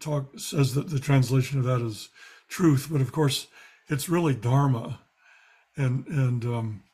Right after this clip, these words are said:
and, and I, I tend to prefer just to tran-, just, just to make dharma a, a new word in English,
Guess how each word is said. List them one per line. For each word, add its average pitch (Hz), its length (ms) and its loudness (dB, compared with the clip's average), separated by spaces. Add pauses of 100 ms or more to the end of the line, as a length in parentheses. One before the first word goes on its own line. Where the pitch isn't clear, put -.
(840)
and, 135 360 4
and 139 200 2
I, 139 320 4 (480)
I 165 240 2 (220)
tend 170 260 4
to 151 80 4
prefer 139 480 2
just 131 340 -2
to 151 60 -6
tran-, 143 380 2 (380)
just, 190 260 -2
just 151 280 2
to 139 320 2 (480)
make 147 280 2 (320)
dharma 135 640 4
a, 143 60 -4
a 139 300 -2
new 135 220 4
word 131 300 2
in 120 140 -4
English, 127 520 -2